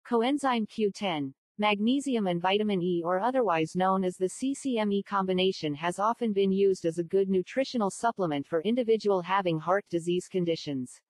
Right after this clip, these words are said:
Chapter three. The natural remedy enhance heart health. Synopsis.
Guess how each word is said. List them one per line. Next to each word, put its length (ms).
Chapter 480
three. 460
The 120
natural 520
remedy 460
enhance 400
heart 280
health. 300
Synopsis. 800